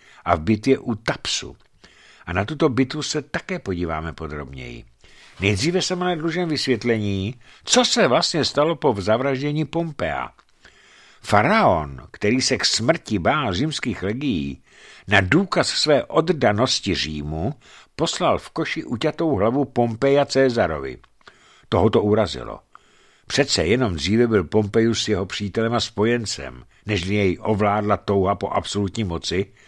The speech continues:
a tak se Cezar i s vojskem vypravil do Egypta.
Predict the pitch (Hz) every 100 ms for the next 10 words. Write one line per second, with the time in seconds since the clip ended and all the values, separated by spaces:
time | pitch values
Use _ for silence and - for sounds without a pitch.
0 | - - - - 101 131 - 151 - 185
1 | 170 180 170 127 85 90 151 - - 156
2 | 131 135 - 147 151 143 151 143 95 92
3 | - - 67